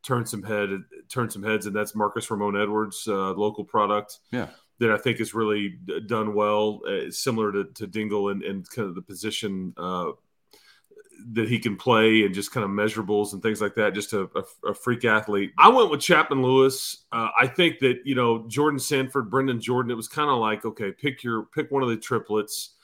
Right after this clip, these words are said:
Speaker 1: I went with Chapman just because, uh, he plays corner, and I think that, you know, wh-, what, what I'm, what I guess I'm suggesting is, is that I think A J McCarty won't be eligible. That's gonna be my
Speaker 2: Mm.
Speaker 1: assumption until I'm told differently.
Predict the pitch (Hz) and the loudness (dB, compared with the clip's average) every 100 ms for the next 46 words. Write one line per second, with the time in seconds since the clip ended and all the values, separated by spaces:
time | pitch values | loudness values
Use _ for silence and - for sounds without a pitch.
0 | _ _ _ _ - 147 185 160 - 165 | _ _ _ _ 4 6 6 4 0 4
1 | 147 143 139 123 110 135 - 127 - 131 | 4 4 0 -2 -2 -4 -4 -6 2 2
2 | 127 110 113 110 113 117 135 151 127 - | 2 -2 -4 -2 -2 -2 0 2 0 -2
3 | - 135 147 156 160 - 123 117 117 139 | 0 0 4 2 0 -6 -4 -2 0 0
4 | 135 123 107 _ _ 135 117 113 113 - | 0 -4 -4 _ _ -2 0 0 -2 -8
5 | _ _ _ _ _ _ _ _ 139 147 | _ _ _ _ _ _ _ _ -8 -2
6 | 147 151 151 147 139 135 135 - - 131 | 2 2 4 6 6 6 2 -4 -10 -2
7 | 143 131 127 156 151 165 131 - 110 - | 2 2 4 0 2 -2 -2 -6 -10 -4
8 | 131 143 - 139 120 113 113 110 117 110 | 0 0 -2 -2 -2 -2 -4 -4 -6 -6
9 | 92 113 113 - 107 117 - 131 127 117 | -2 0 0 0 -2 -2 -2 -2 0 -2
10 | 113 123 113 - - 113 120 127 101 107 | 0 -2 -2 -6 -2 0 0 -2 -2 0
11 | 120 - 101 113 110 90 101 120 123 135 | 0 -4 -6 -4 -2 -2 -2 -2 -4 -4
12 | 143 123 113 - 117 110 107 101 95 87 | -2 -2 -2 -6 -8 -6 -6 -6 -4 -4
13 | 113 110 123 101 117 110 104 - 98 104 | -4 -4 -8 -6 -4 -4 -4 -6 -6 -4
14 | 101 101 131 143 | -4 -4 -2 -4